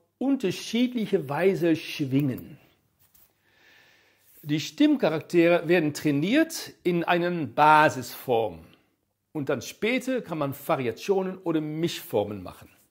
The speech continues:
Wenn du den Basisklang entwickelst oder verbesserst, verbessert, wird deine Art von Speechsingen zum Beispiel einfacher. Danach kannst du die möglichen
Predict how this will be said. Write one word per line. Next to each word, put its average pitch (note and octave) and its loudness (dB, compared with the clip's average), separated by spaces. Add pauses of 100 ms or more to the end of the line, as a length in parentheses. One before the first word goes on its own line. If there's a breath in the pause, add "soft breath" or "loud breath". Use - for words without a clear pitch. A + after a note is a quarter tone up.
(1200 loud breath)
Wenn B3 6
du C4 4
den A#3 0
Basisklang D3 2
entwickelst E3+ -2 (560)
oder C#3 4
verbesserst, D3+ -4
verbessert, C#3+ -10 (580 soft breath)
wird E3 8
deine D#3 2
Art A#3+ 6
von C#3+ -6
Speechsingen - -4
zum A3 -4
Beispiel G3+ 0 (160)
einfacher. G#3 0 (1700)
Danach A3 6
kannst B3 2
du A3 -4
die E3 -6
möglichen E3+ 6